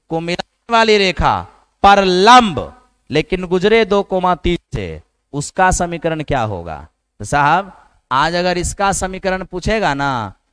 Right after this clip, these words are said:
तो फॉर्मूला फिर वही होगा, फॉर्मूला फिर वही होगा, y माइनस वाई वन बराबर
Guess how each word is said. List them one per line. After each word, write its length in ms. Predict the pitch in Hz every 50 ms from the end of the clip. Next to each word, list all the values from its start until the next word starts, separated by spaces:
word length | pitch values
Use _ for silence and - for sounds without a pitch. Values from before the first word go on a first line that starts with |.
| _ _ _
तो 60 | 117 110
फॉर्मूला 600 | - - 143 147 156 165 170 175 185 190 202 208
फिर 220 | 202 - 196 202 208
वही 240 | 208 202 202 214 220 208
होगा, 460 | 196 185 160 139 123 107 87 82 85 - _ _ _ _ _ _ _ _ _ -
फॉर्मूला 560 | 127 139 151 160 165 175 180 185 202 208 208
फिर 220 | - - 196 208
वही 220 | 208 202 196 208 214
होगा, 320 | 208 202 208 196 202 208 202
y 320 | 202 196 196 202 208 214
माइनस 460 | 208 208 208 208 208 214 202 196 -
वाई 240 | 196 196 196 196 202
वन 200 | 202 214 208 208
बराबर 440 | 202 202 202 202 202 196 208 202